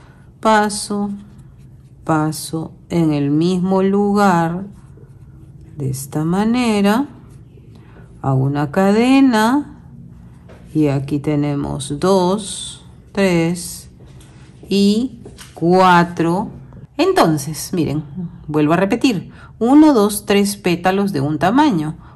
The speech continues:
Uno, dos, tres, cuatro pétalos del segundo tamaño. Ahora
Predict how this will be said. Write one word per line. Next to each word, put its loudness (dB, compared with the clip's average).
Uno, -2
dos, -4
tres, -4
cuatro -2
pétalos -4
del 0
segundo -2
tamaño. -2
Ahora 4